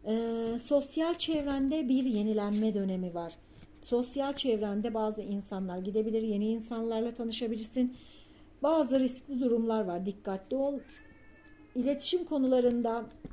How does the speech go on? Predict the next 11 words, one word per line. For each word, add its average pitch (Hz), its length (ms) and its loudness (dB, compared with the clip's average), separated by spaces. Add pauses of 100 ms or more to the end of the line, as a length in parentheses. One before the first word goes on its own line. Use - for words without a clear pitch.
(220)
ay, 190 180 -2 (240)
duyuyor 233 300 0
musunuz 190 440 -6
ya? 175 420 -4
Vır 226 300 2
vır 226 120 2
vır. 220 200 0 (300)
Sus 415 440 6
oğlum, 392 600 10
sus. 403 460 4 (440)
Gel. 359 240 8